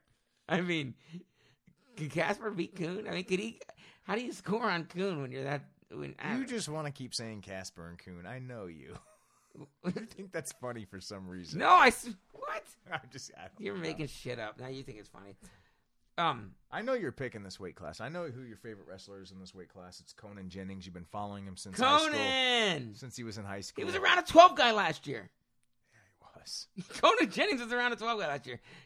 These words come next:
Speaker 1: Conan, if you, if people don't know, he's a heavyweight from Northwestern. He's a junior.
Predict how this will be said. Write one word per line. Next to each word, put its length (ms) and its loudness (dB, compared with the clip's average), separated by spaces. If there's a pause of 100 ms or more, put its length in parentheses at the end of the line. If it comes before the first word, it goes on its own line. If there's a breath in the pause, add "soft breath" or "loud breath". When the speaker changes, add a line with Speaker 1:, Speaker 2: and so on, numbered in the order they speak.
(100)
Speaker 1:
Conan, 460 0
if 160 -8
you, 120 -6
if 60 -20
people 240 -6
don't 140 -6
know, 140 -6
he's 140 -8
a 200 -6
heavyweight 320 -6
from 100 -14
Northwestern. 520 -10
He's 100 -12
a 40 -16
junior. 440 -10